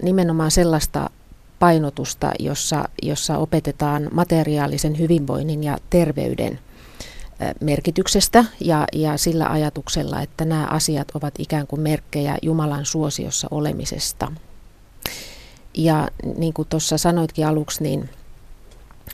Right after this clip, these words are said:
niin, ö, tämän suuntauksen edustajat itse ei ole kauhean innostuneita tästä nimityksestä, että se on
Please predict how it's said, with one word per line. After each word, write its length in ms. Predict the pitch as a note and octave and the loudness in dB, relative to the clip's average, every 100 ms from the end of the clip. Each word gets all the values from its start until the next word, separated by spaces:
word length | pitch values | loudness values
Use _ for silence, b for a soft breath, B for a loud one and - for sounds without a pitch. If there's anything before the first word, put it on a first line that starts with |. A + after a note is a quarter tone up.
| - | -2
niin, 360 | D#3 D3 D3 - - - - | 0 2 -2 -6 -14 -10 -4
ö, 260 | D3 D3 C#3 - | -2 -2 -6 -2
tämän 160 | E3 D3+ | -2 2
suuntauksen 480 | F3 D#3+ D3 F3+ - | 2 2 0 0 2
edustajat 440 | E3+ F3 D3+ C#3+ | 2 2 0 -2
itse 280 | D#3+ D#3+ D3+ | 0 0 0
ei 80 | C#3+ | 0
ole 100 | C#3+ | 0
kauhean 300 | D3+ D#3 C#3+ | 0 0 2
innostuneita 640 | F3 E3 D3 D3+ C#3 - | 2 2 0 -4 -6 -4
tästä 300 | C3+ C3+ - | -2 -2 -2
nimityksestä, 720 | D#3+ D#3+ D#3 - F3 E3 E3+ | 0 0 -2 -2 -2 0 2
että 140 | D#3+ - | 2 2
se 100 | E3 | 0
on 220 | D3+ | 0